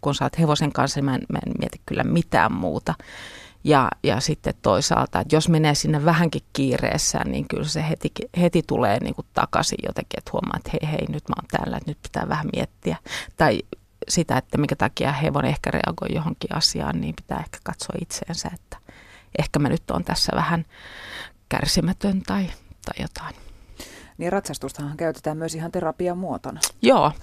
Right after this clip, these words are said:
Speaker 1: kyllä. Ja mun ymmärtääkseni varsinkin islannin hevosia.
Speaker 2: Lukeeko se ihmistä jollain erityisellä tavalla?
Speaker 1: Musta tuntuu, että kaikki eläimet kyllä varmaan tekee. Kyllä niinku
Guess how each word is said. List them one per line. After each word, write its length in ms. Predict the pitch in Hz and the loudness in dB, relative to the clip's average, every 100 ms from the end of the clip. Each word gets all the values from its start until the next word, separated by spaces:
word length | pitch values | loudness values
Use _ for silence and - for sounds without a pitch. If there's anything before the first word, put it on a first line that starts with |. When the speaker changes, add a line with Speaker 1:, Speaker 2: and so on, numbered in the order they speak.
| - | -4
Speaker 1:
kyllä. 440 | - 220 175 165 165 - - - - | 2 4 6 2 0 -6 -12 -10 2
Ja 240 | 185 170 165 160 160 160 175 | 6 6 6 6 6 6 8
mun 240 | 202 226 | 10 10
ymmärtääkseni 680 | 160 - - 156 - 156 156 | 8 2 0 0 0 2 4
varsinkin 360 | 165 156 - 160 | 4 2 0 0
islannin 320 | - - 165 | 0 -2 -4
hevosia. 400 | 175 175 - 175 - - - _ _ _ _ _ - - - - | -4 -6 -4 -6 -8 -20 -20 _ _ _ _ _ -20 -20 -20 -4
Speaker 2:
Lukeeko 380 | 220 233 196 165 | 0 4 4 4
se 180 | 190 180 | 2 4
ihmistä 440 | 175 151 123 - | 2 0 -2 0
jollain 400 | 117 131 127 131 | 0 2 2 0
erityisellä 580 | 147 147 135 82 156 147 | 0 -2 -2 -4 -6 -8
tavalla? 400 | 156 139 - 175 - - - - - - - - - - - _ _ - - _ - - - | -6 -6 -8 -8 -12 -18 -20 -20 -14 -12 -12 -14 -18 -20 -20 _ _ -20 -20 _ -12 -8 2
Speaker 1:
Musta 200 | 262 - | 2 4
tuntuu, 220 | 349 233 | 2 4
että 120 | 196 - | 4 6
kaikki 340 | 285 - - | 4 4 4
eläimet 380 | 78 - 104 - - | 4 2 0 -2 0
kyllä 140 | 104 | 0
varmaan 320 | 123 - - - | 0 0 -2 -4
tekee. 260 | - - - | -8 -6 4
Kyllä 200 | 254 240 | 8 8
niinku 500 | 208 190 185 180 | 8 6 6 6